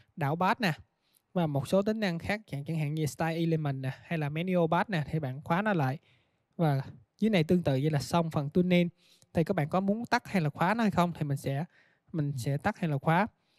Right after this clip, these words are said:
Hoặc là các bạn muốn khóa về cái phần mà chuyển tông nó bị, không bị ảnh hưởng đến của trên board đó, thì mình sẽ đánh dấu khóa vô đây. Và theo như mình thì mình đang khóa như vậy là chuẩn.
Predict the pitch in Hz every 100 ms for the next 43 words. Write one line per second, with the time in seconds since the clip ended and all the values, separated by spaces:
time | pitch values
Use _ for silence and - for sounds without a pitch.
0 | - 175 175 160 214 151 147 196 214 196
1 | 226 220 170 208 175 147 143 131 190 190
2 | 180 190 208 175 135 147 - 175 143 147
3 | 165 135 156 190 247 254 _ - 143 156
4 | - 190 180 - 185 185 233 254 247 175
5 | 143 135 156 180 208 202 _ - 165 214
6 | 185 160 156 - _ _ - _ - 165
7 | 196 202 196 160 147 160 151 147 165 165
8 | 160 202 208 151 135 135 127